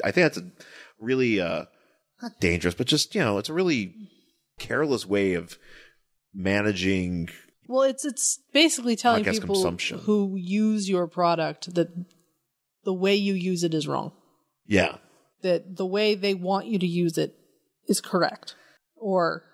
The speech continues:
Speaker 2: is preferable to the way that you are actually using it. And I think that's short-sighted
Speaker 1: Right.
Speaker 2: on their behalf or on their part, because they just aren't,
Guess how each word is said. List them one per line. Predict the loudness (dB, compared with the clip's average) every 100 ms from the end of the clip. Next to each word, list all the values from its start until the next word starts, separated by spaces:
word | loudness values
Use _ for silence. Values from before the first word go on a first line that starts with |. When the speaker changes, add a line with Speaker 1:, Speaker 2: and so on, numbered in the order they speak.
| _
Speaker 2:
is | -2 0 -2
preferable | -8 -8 -4 -2 0 -2 -4 -8 -6
to | -2
the | -2
way | 0 0
that | 0
you | 0 0
are | -2
actually | -2 -2 0 0 0
using | -2 -4 -10
it. | -12 -18 _ _
And | -2
I | 0
think | -2 -2
that's | 2 2 2 -2 -2 -4 -8 -14 _
short-sighted | -4 0 0 0 -2 -2 -4 -2
Speaker 1:
Right. | 0 2 0 -4 -2
Speaker 2:
on | 2 2 2
their | 2 2
behalf | 0 -4 -6 -8 -12 -20 _ _
or | -2 2
on | 4
their | 2 0
part, | -2 -4
because | -2 0 2
they | 2
just | 2 2
aren't, | 2 2